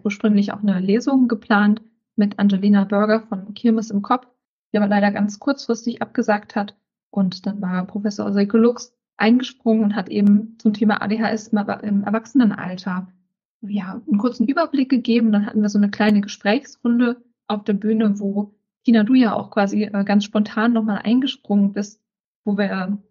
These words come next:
ja, das Thema A D H S im Erwachsenenalter mit den B F A Bs zusammengebracht haben. Und das fand ich auch besonders schön zu sehen, dass Frau Lux, die vorher jetzt noch nicht so viel mit der B F A B-Community zu tun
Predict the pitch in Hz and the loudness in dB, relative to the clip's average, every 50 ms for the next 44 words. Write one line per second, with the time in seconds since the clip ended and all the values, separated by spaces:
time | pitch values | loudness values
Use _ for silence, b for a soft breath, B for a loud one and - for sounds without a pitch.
0 | _ _ - 202 190 180 185 185 - - - _ _ _ - - 226 220 214 202 | _ _ -4 -4 -4 -4 -6 -8 -10 -14 -18 _ _ _ -4 -2 0 2 2 0
1 | 202 - 202 202 220 220 220 - - 220 233 240 220 214 208 202 220 233 226 - | 0 0 0 -2 0 0 -2 -2 -2 -4 -2 -2 0 0 0 0 -2 -2 -2 -2
2 | 247 214 214 - 226 214 220 226 240 208 202 208 220 233 - 226 214 208 202 226 | -2 -2 -2 -2 -4 -4 -2 -2 0 0 2 2 2 2 0 0 0 2 2 0
3 | 226 226 226 - 214 202 226 202 208 220 - - _ _ _ _ - 214 208 202 | -2 -2 -2 -6 -6 -6 -4 -6 -6 -8 -10 -16 _ _ _ _ -6 -2 0 2
4 | 220 233 226 208 202 202 202 175 - - 156 160 - _ - - - - - 208 | 4 4 4 2 2 0 -2 -8 -10 -12 -14 -14 -16 _ -20 -20 -20 -20 -20 -20
5 | - - _ _ _ _ _ _ _ _ _ 202 196 190 202 202 202 - - 208 | -20 -20 _ _ _ _ _ _ _ _ _ -4 -4 -4 -6 -8 -8 -4 -2 -2
6 | 214 214 220 214 214 214 226 220 220 226 220 220 - - - 226 226 247 262 - | -2 -2 -4 -6 -6 -2 0 0 2 2 2 0 -2 0 2 4 4 4 2 2
7 | 233 208 202 202 202 208 240 269 285 - _ _ _ _ _ _ _ _ _ - | 0 0 2 2 2 4 2 2 0 -4 _ _ _ _ _ _ _ _ _ -2
8 | 208 202 202 202 - - - - - 208 202 202 202 247 311 - - _ _ _ | -2 -2 -2 -6 -12 -20 -20 -8 -4 -2 0 0 0 -2 -4 -6 -12 _ _ _
9 | _ _ _ _ _ _ _ _ _ _ _ _ _ _ _ - 208 - 226 247 | _ _ _ _ _ _ _ _ _ _ _ _ _ _ _ -10 -4 -2 0 0
10 | 262 247 233 233 233 226 220 226 226 247 240 - 254 247 - 254 247 254 247 226 | 2 2 2 2 0 0 2 2 2 0 0 -2 -4 -2 0 0 0 2 0 -2
11 | 208 208 233 247 240 220 220 208 233 226 - 247 214 214 220 226 220 208 - - | -2 -2 -2 -2 -2 -2 -2 -2 -4 -2 0 0 2 2 2 2 2 2 0 -2
12 | 208 202 202 - - - - 214 - - 294 330 339 | -2 -2 -2 -6 -10 -10 -10 -8 -4 -4 -6 -6 -6